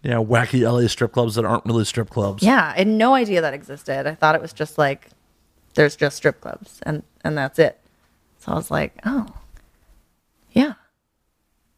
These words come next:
Speaker 2: She's like, "You make, like, the same amount of money." And I was like, "Oh, oh, yeah."
Speaker 1: Yeah, 'cause dudes are drunk in those.
Speaker 2: Yeah, exactly.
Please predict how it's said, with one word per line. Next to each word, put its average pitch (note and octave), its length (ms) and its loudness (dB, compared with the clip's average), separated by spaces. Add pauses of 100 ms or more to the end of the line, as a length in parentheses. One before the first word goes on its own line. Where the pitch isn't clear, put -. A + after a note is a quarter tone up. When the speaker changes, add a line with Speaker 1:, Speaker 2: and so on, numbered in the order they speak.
Speaker 2:
She's G#3+ 240 -4
like, G#3 100 2
"You G#3+ 80 4
make, A3 220 0
like, G3+ 160 -4
the G#3 40 -14
same G#3+ 260 0
amount G3 160 -4
of F3+ 60 0
money." F#3+ 440 -4
And G3+ 80 2
I G#3 60 0
was A3 120 -4
like, F#3 240 0
"Oh, F3+ 340 2 (200)
oh, C#4 80 0
yeah." F4 380 0 (500)
Speaker 1:
Yeah, A#3 180 0
'cause D#3+ 220 0
dudes F3+ 200 4
are F3+ 60 6
drunk E3 300 2
in C3+ 100 2
those. D#3 500 2
Speaker 2:
Yeah, E4+ 280 2 (240)
exactly. A#3 680 -2